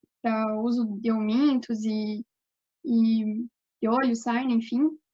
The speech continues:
ela não passa a barreira hematoencefálica, então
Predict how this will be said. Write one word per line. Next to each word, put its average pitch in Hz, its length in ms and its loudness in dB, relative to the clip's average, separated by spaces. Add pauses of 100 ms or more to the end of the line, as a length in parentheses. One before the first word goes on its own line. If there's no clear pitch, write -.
(680)
ela 233 400 4
não 269 280 2
passa - 360 2
a - 20 0
barreira 294 320 2
hematoencefálica, 302 1120 0
então 226 340 0